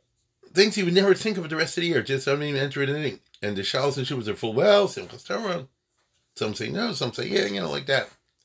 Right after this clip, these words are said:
So it always stretched the, you know, straight-laced, narrow halachic definitions,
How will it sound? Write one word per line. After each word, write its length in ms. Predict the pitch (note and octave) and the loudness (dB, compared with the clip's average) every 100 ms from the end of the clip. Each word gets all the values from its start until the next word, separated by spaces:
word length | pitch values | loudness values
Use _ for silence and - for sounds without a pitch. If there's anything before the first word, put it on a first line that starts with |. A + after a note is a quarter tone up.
| _ _ _ _ _ _ _ _ - | _ _ _ _ _ _ _ _ -8
So 140 | C3+ | -2
it 100 | C3+ | 0
always 260 | D#3+ F3+ - | 2 2 2
stretched 600 | - G#3+ - - - - _ _ _ _ _ _ _ | 4 4 4 0 -4 -12 _ _ _ _ _ _ _
the, 320 | A#2 B2 A2+ A#2 - - | 2 2 2 -2 -14 -6
you 80 | A#2 | -2
know, 240 | G#2 G2 _ - | 0 -2 _ -18
straight-laced, 840 | - D#3 F3 E3+ C3+ D3 A#2+ - | -6 2 2 4 0 0 -2 -4
narrow 400 | A#2 C3 C3+ A#2 | -2 2 2 0
halachic 500 | G#2 G#2+ C3 B2 F#2+ - _ _ _ | 0 0 0 -2 -8 -16 _ _ _
definitions, 640 | A2 G#2 A#2 A#2+ E3+ - | -6 -4 -2 -2 -4 -8